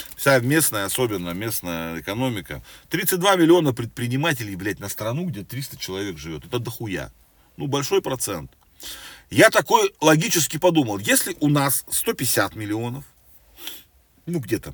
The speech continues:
примерно, то по такой же логике примерно хотелось бы, чтобы у нас было миллионов пятнадцать. Ну, вот этих вот людей мелкой пред-, мелким предпринимательством, которые мес-, местечковым занимаются.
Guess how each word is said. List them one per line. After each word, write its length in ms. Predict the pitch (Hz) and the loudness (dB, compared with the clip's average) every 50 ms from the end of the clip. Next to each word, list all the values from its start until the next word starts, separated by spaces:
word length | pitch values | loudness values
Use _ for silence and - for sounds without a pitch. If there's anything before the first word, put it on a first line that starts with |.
| - - | -14 -12
примерно, 460 | - 95 95 87 82 76 69 60 - - _ _ _ _ _ _ _ _ _ _ _ _ _ _ - - - | -12 -10 -10 -8 -10 -10 -10 -12 -14 -18 _ _ _ _ _ _ _ _ _ _ _ _ _ _ -12 -2 0
то 100 | 151 151 | 0 2
по 120 | 160 - | 2 2
такой 300 | - - - - 202 180 | 2 2 6 6 6 6
же 100 | 147 160 | 6 6
логике 380 | 170 220 247 240 180 135 - - | 4 4 4 2 0 -2 -6 -4
примерно 440 | - 117 123 143 180 190 175 156 | -4 -2 -2 0 -2 0 -2 -2
хотелось 420 | 135 - 127 120 170 190 196 175 139 | 0 -2 0 2 2 2 4 2 2
бы, 120 | 131 - | 0 -2
чтобы 240 | - 139 139 131 123 | -4 -4 -4 -4 -2
у 20 | |
нас 200 | 120 151 170 170 | 0 0 0 0
было 240 | 110 107 160 170 151 | -2 -2 -2 -2 0
миллионов 420 | 127 110 107 123 147 143 127 117 - | -2 -2 -4 -4 -4 -4 -4 -6 -8
пятнадцать. 520 | - - - 156 113 87 - - - - - _ _ _ _ _ _ _ _ _ _ _ _ _ _ _ _ _ _ _ _ _ _ _ _ _ _ _ _ _ | -12 -6 -4 -4 -4 -4 -6 -10 -14 -14 -18 _ _ _ _ _ _ _ _ _ _ _ _ _ _ _ _ _ _ _ _ _ _ _ _ _ _ _ _ _
Ну, 260 | - 127 113 85 - - - _ _ _ _ _ _ _ _ _ _ - | -10 -10 -10 -10 -10 -14 -20 _ _ _ _ _ _ _ _ _ _ -16
вот 120 | 87 85 | -12 -12
этих 240 | 92 82 80 76 - | -10 -12 -12 -12 -12
вот 120 | 87 80 - - - - - _ _ | -12 -12 -12 -16 -20 -20 -20 _ _
людей 360 | - 104 123 127 131 165 151 123 | -2 -2 0 4 6 6 6 6
мелкой 380 | 110 110 117 117 110 - 101 | 2 0 0 -2 -2 -4 -6
пред-, 220 | 82 - 101 - 127 | -8 -10 -10 -4 -2
мелким 340 | 139 143 127 113 120 110 | 0 0 0 -2 -6 -10
предпринимательством, 760 | 98 110 98 - 135 123 131 139 139 117 - - - 82 80 78 | -10 -12 -8 -8 -6 -4 -2 0 0 -2 -2 -6 -10 -12 -10 -10
которые 340 | 85 87 - 90 82 85 | -10 -8 -6 -6 -6 -6
мес-, 240 | 87 92 95 - - | -6 -8 -10 -10 -12
местечковым 640 | - 98 90 - - 95 - - - 101 87 78 76 | -12 -12 -12 -12 -14 -16 -12 -8 -6 -6 -4 -4 -6
занимаются. 640 | 73 78 87 95 104 95 82 73 67 62 - - - | -10 -10 -10 -10 -10 -12 -12 -12 -12 -12 -14 -14 -14